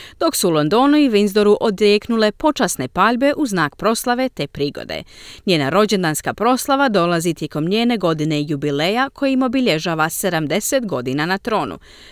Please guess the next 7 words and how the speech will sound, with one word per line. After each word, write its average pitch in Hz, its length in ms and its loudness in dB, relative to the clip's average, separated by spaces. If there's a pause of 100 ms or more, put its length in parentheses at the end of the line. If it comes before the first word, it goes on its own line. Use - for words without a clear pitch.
Kako 226 260 -2
bi 175 140 2
obilježila 147 540 -2
jubilej, 247 560 0
Westminsterska 196 1000 -2
opatija 262 560 0
je 262 80 -2